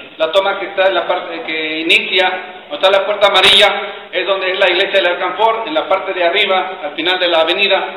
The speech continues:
y de ahí se secciona por algunas razones la iglesia,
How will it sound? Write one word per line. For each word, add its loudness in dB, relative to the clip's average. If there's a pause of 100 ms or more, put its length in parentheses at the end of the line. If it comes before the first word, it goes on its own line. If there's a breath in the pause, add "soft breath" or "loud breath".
(920)
y 4
de 4
ahí 4
se 2
secciona 2
por 0
algunas 4
razones 0
la 2
iglesia, 0